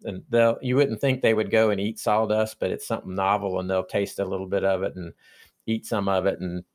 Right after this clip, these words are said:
it, it can be pretty toxic at low doses, but, um, it, it was the same thing. I could, I could turn cattle into a nice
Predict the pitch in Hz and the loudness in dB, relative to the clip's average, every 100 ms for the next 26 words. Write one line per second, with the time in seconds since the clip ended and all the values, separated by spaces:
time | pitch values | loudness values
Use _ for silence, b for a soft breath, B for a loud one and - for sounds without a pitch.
0 | _ _ - 107 107 127 127 135 107 95 | _ _ -4 -4 0 -2 0 -2 -2 -4
1 | 110 90 85 101 87 - - - - 95 | -4 -4 -4 -2 -2 -4 -10 -10 -4 -4
2 | 87 104 117 - 98 82 - 92 90 - | 0 0 0 -2 -10 -12 -2 0 0 -4
3 | 95 90 90 - _ b b b b _ | -2 -2 -6 -10 _ b b b b _
4 | _ 107 117 131 139 135 135 - 135 131 | _ -2 2 2 2 0 -2 2 2 2
5 | 135 131 123 117 135 131 - - 143 131 | 2 2 4 4 2 0 -2 2 2 2
6 | 139 131 120 135 120 113 117 113 120 98 | 0 0 2 2 4 4 0 2 0 2
7 | 107 113 | 2 0